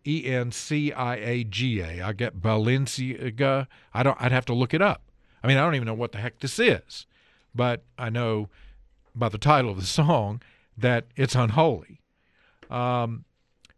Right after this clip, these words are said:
social media influencer Ian Miles, uh, Chong noted in a tweet that contained a screenshot of the song's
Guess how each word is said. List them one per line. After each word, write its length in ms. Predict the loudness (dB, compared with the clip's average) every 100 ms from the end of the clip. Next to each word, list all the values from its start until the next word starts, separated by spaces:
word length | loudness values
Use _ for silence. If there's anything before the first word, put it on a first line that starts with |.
| _ -8
social 400 | 0 0 2 -2
media 420 | 0 0 -2 -4
influencer 560 | -8 -6 -6 -6 -8 -4
Ian 260 | 0 0 0
Miles, 540 | 0 0 0 -4 -8 _ _ _ -10
uh, 220 | -6 -6
Chong 420 | -2 2 2 2
noted 440 | 2 0 0 -4 -6
in 120 | -8
a 80 | -8
tweet 460 | -8 -2 0 0 -2 _ _ _ -12
that 140 | -8
contained 540 | -4 -4 -2 -2 -2 -4
a 80 | -8
screenshot 720 | -6 -2 -2 -2 -2 -2 -4
of 120 | -8
the 40 | -8
song's 560 | -4 -2 -2 -4 -8